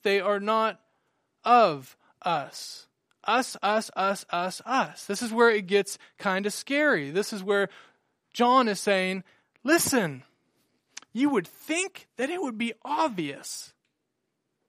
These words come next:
who the false teachers are, who these old Antichrist guys are. But it ain't, because they look like you." <laughs> They act like you. They walk with you. They've been eating in your home with you.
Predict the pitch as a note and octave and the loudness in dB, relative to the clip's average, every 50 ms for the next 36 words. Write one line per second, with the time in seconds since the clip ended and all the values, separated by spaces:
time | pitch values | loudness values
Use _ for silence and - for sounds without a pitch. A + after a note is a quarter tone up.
0 | _ _ - C4+ C#4+ C4+ A#3 - C#4 C4+ C4 - - B3+ A3+ - A3 G3 G3+ G3 | _ _ -4 -2 -2 -2 0 2 4 4 2 2 -4 -6 -6 -6 -6 -4 -2 0
1 | F#3+ G3+ A3 - _ _ _ _ _ _ _ _ _ _ _ _ _ - B3+ C#4+ | 0 -2 -4 -8 _ _ _ _ _ _ _ _ _ _ _ _ _ -8 -6 -4
2 | C#4+ C#4 C#4 C4+ B3+ A3 A3+ A#3 A3+ A3+ G#3 G3 - G#3 F#3+ F#3 F#3+ - - F#3 | -2 0 0 0 0 0 -2 -2 0 -2 -2 -4 -2 -4 -4 -4 -4 -4 -4 -4
3 | F#3 F#3 F3+ E3+ F3+ F3+ G3+ G3+ _ _ _ _ _ _ _ _ _ _ _ _ | -2 -2 -2 -2 -4 -4 -6 -8 _ _ _ _ _ _ _ _ _ _ _ _
4 | _ _ _ _ _ _ _ _ _ _ _ _ _ _ _ _ _ _ _ _ | _ _ _ _ _ _ _ _ _ _ _ _ _ _ _ _ _ _ _ _
5 | _ _ _ _ _ _ _ - F3+ G#3 B3+ D#4 F4 F4 F4 F4+ F#4 F4+ D4 F3+ | _ _ _ _ _ _ _ -6 -4 -2 0 2 2 2 2 2 2 0 0 -2
6 | C#3 - - F3 F#3+ - - B3+ B3 A3 C#4 D4+ B3+ F3 D#3+ G#3 C4+ B3+ - A3+ | -6 -12 -14 -14 -12 -8 -6 -6 -4 -2 -2 -2 -2 -2 -2 -2 -2 -2 -4 -4
7 | G#3+ G#3+ A3+ A3 D#3+ D3 D3+ E3 A3 C#4 D4 A3+ D#3+ C3 - - - - - - | -4 -4 -4 -4 -6 -8 -6 -2 0 2 2 2 0 -4 -8 -16 -14 -10 -10 -10
8 | - - - G3+ - - - _ _ _ _ _ _ _ _ _ _ _ _ _ | -8 -8 -10 -12 -12 -12 -16 _ _ _ _ _ _ _ _ _ _ _ _ _
9 | _ _ _ _ - - A3+ A3+ A3+ A#3+ C4+ C#4+ - C4+ C4+ C#4 - - C#4 D4 | _ _ _ _ -6 -4 0 2 4 4 2 2 2 0 -2 -2 -2 -2 -2 -2
10 | C#4 C4+ A#3 F#3 E3+ F#3+ G#3+ B3 C#4+ - - C4+ C#4 - - B3 B3+ C4 A#3 B3+ | 0 0 0 0 0 2 2 2 2 0 -2 -6 -6 -4 -4 -4 -2 0 0 0
11 | B3+ A#3 G#3+ A#3 A#3 A#3 G#3 A3+ B3 C4 C4+ C#4 C#4+ C#4 A#3+ A3 A3 G#3+ G#3+ G#3+ | 0 0 -2 -2 -2 -2 -2 -2 -4 -2 -2 -2 -2 -2 -2 -4 -4 -2 -2 0
12 | G#3+ G#3 G#3 G3+ F#3 - - A3+ A#3+ B3+ B3+ C4 C#4 D4 D4+ D4 B3 A3 A3+ B3+ | 0 2 2 0 0 -2 -2 0 0 0 0 -2 -4 -4 -6 -8 -8 -6 -4 -4
13 | C#4+ C#4 - - B3+ C4 C4+ C#4 C#4 D4 D4 C4+ | -4 -4 -6 -6 -6 -4 -2 -2 -2 -4 -6 -8